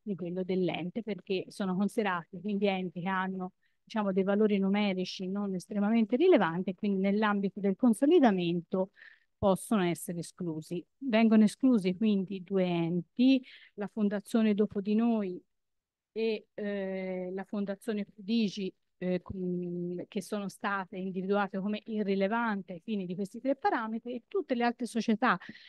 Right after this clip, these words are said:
che erano rientrate nel gruppo amministrazione pubblica sono state consolidate e quindi si è proceduto al consolidamento e quindi sostanzialmente all'unione,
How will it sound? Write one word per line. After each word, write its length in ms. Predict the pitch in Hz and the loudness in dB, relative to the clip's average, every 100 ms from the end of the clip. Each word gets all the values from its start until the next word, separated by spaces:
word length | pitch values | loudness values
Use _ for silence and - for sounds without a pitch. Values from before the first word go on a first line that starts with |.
| - _ | -20 _
che 160 | - 247 | 4 6
erano 340 | 240 226 220 | 8 8 8
rientrate 760 | 220 214 202 262 254 202 214 | 6 4 4 4 4 2 0
nel 180 | 196 196 | -2 0
gruppo 320 | 196 277 - | 6 6 4
amministrazione 680 | 196 208 196 214 - 370 415 | 2 2 0 -4 -2 0 2
pubblica 580 | - 196 175 214 233 247 - - - | 2 2 2 0 2 0 -2 -16 -18
sono 380 | - 294 311 392 | 0 4 6 4
state 560 | - 156 139 - 180 | 2 -4 -4 -6 -8
consolidate 960 | - 202 185 190 180 175 165 165 - 208 | -2 0 0 -2 -6 -6 -6 -8 -6 -2
e 160 | 320 285 | 0 2
quindi 380 | - 220 196 185 | 6 8 6 4
si 120 | 202 | -2
è 20 | |
proceduto 600 | - 202 - 226 277 214 | 2 2 4 8 10 8
al 120 | 185 180 | 4 4
consolidamento 960 | 226 202 214 208 233 247 208 180 196 | 6 6 4 6 8 8 6 0 -8
e 60 | 175 | -8
quindi 400 | - 247 214 175 | 4 6 6 4
sostanzialmente 880 | 165 196 - 196 185 214 233 214 185 | -4 -8 -2 -2 0 2 4 2 0
all'unione, 880 | 190 208 254 240 277 277 208 185 | 2 6 10 12 12 10 8 4